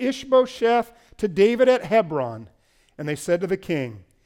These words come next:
'Here's the head of Ishbosheth, son of Saul, your enemy who tried to kill you.'"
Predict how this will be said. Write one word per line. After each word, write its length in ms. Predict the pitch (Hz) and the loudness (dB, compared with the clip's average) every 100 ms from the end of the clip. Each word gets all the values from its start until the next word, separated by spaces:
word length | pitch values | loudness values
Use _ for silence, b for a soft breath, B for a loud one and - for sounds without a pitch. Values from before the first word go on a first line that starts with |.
| _ | _
'Here's 240 | - 160 165 | -8 -6 -2
the 100 | 196 | 2
head 200 | 190 208 | 4 4
of 180 | 190 226 | 2 -2
Ishbosheth, 840 | 208 - 220 208 226 233 240 - | -6 -2 -4 -2 -2 0 -2 -6
son 280 | - 196 180 | -8 -4 -4
of 100 | 165 | -4
Saul, 640 | - 202 202 214 233 240 b - | -4 0 2 2 0 -4 b -12
your 180 | 139 160 | -10 -6
enemy 380 | 185 202 208 220 | -4 -2 -4 -6
who 100 | 220 | -10
tried 260 | - 214 208 | -6 -6 -6
to 40 | |
kill 280 | - 156 120 | -10 -10 -10
you.'" 200 | 113 | -12